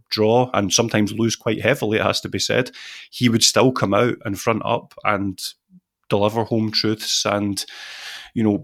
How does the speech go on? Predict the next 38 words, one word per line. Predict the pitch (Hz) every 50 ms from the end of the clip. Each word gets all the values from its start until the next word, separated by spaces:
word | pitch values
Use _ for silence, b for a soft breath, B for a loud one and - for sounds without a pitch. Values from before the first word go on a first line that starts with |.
| - -
be | 123 117 117
honest | 101 107 120 127 127 - -
about | 127 131 123 123 -
things. | - 131 123 123 110
And | 110 107
he |
was | 101 -
a | 104 98
leader | 107 120 127 135 127 123
in | 117 113
that | 107 -
dressing | - - 107 113 - - 123 113
room, | 117 117 117 113 - _ - -
um, | 98 98 98 101 98 -
as | 104 -
a | 107
player, | - - - 117 120 120 135 135 - -
and | 107 104 101
he's | 101 101 98 - - - _ _ - -
at | 113 - 113
Dundee. | - 113 104 104 101 113 117 127 127 - _
He's | - 107 -
been | - 107 107
a |
leader | 104 110 113 107 120 107 110 113
in | - 110 107 107 107 107 - _ _ -
the | 104 107
dressing | - 110 107 - - 117
room | 110 104 104
as | 98
a | 110 -
player | - - - 110 107 110 107 107 -
and | 117 110 107 107 107 101 - -
now | 110 101 95 101 101 101 - _ -
as | 113 104 -
a | 98
manager. | 98 101 101 107 113 104 - 117 110 104
So | - - - 110 107